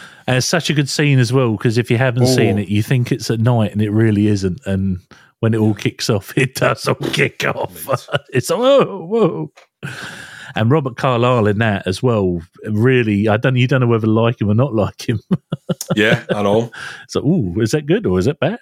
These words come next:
Speaker 1: Uh, uh, ooh. <laughs> But yeah, huge films there. But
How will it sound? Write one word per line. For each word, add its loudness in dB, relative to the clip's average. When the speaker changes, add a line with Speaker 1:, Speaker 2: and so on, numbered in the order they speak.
Speaker 1:
Uh, 2
uh, 0
ooh. -2
<laughs> -8
But 0
yeah, 2
huge 2
films -4
there. -2
But -2